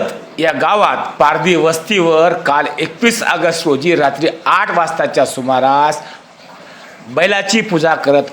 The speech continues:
असताना गावातील काही गावगुंडांनी हल्ला करत महिला व मुली व पुरुषांना बेदम मारहाण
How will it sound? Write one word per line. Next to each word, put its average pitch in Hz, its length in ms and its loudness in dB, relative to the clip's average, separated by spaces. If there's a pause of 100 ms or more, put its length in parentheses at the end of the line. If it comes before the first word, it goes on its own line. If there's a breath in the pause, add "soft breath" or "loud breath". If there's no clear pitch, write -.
असताना 147 760 0
गावातील 165 480 2
काही 175 300 0
गावगुंडांनी 160 800 2 (480 loud breath)
हल्ला 165 240 2
करत 165 460 2
महिला 139 440 0 (360 loud breath)
व 147 80 0
मुली 151 680 0
व 127 40 -2
पुरुषांना 165 680 0
बेदम 180 500 0
मारहाण 123 280 2